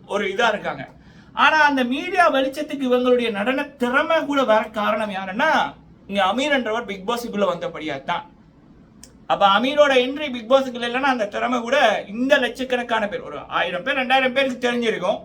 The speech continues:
ஆனா இந்த அளவு தூரம் பப்ளிசிட்டி ஒரு ஃபெமி கிடைச்சிருக்குமான்னா சத்தியமா இல்ல. So அப்ப இவங்களுடைய இந்த ஃபெமிக்கு இப்ப லட்சக்கணக்கான பேருக்கு, "ஓ, இது அமீரோட ஃபேமிலி" அப்படின்னு தெரிய காரணமே யாருன்னா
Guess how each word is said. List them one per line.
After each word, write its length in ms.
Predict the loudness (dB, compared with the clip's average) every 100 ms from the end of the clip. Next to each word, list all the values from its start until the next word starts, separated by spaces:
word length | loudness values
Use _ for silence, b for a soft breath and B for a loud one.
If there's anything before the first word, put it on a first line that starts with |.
| B B B
ஆனா 120 | -12 -10
இந்த 440 | -6 -4 0 4
அளவு 300 | 6 4 4
தூரம் 380 | 2 4 4 0
பப்ளிசிட்டி 880 | -6 -4 -4 -4 -4 -4 -4 -4 -12 -10
ஒரு 200 | -4 -4
ஃபெமி 420 | -4 -6 -4 -2 -2
கிடைச்சிருக்குமான்னா 680 | -4 -8 -8 -8 -6 -2 -4 -4 -20 -20 -20 -20 -20 -14 -8
சத்தியமா 400 | -6 -4 -4 -6
இல்ல. 240 | -8 -14 -20 B B -14
So 240 | 2 6
அப்ப 180 | 6 2
இவங்களுடைய 600 | -2 0 2 2 2 0
இந்த 560 | 0 -2 -2 2 2 2
ஃபெமிக்கு 540 | -4 -4 -4 -6 -6 -8
இப்ப 460 | -14 -4 2 2
லட்சக்கணக்கான 800 | 2 -4 -8 -4 -2 -2 -4 -4
பேருக்கு, 540 | -4 -4 -2 -4 -4 B B
"ஓ, 140 | -2 0
இது 280 | 0 0
அமீரோட 200 | 0 -2
ஃபேமிலி" 340 | -2 -2 0 2
அப்படின்னு 440 | 0 0 -2 -2
தெரிய 420 | -6 -4 0 0
காரணமே 540 | 0 -2 -2 -4 -4 -4
யாருன்னா 400 | -4 -4 0